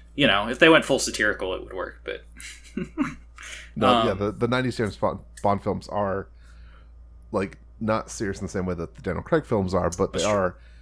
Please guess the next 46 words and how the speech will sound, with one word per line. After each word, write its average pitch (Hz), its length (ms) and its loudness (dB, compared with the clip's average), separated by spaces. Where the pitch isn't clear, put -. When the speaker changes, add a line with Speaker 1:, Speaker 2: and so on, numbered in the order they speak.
Speaker 2:
somewhat 123 400 2
serious 98 380 0
in 87 80 -4
terms 85 260 -4
of 85 180 -6
they, 117 100 4
they, 135 260 -2
they're 135 180 2
not 147 200 2
like, 113 220 -2
um, 92 420 0
you're 120 140 2
not 127 60 0
supposed 143 200 -4
to - 40 2
be 113 60 4
laughing 95 340 2
during 92 240 0
them 87 380 -2
at - 440 -4
the 90 100 -6
movie. 85 640 -2
Or, 110 100 6
like, 101 100 6
Speaker 1:
Right. 95 80 -2
Speaker 2:
you 101 60 0
laugh 98 160 0
at - 60 -8
the 98 80 -4
jokes 95 520 -2
because 101 220 -2
Speaker 1:
Right. 98 100 2
Speaker 2:
he's 87 140 -4
witty 92 300 -4
or 85 60 -4
clever, 85 500 -2
but 90 140 -4
not 90 220 -4
because, 85 260 -4
like, 82 300 -4
"Oh 117 80 -2
my 90 140 -2
God, 87 160 -2
that - 100 -6
was - 120 -10
funny." - 360 -12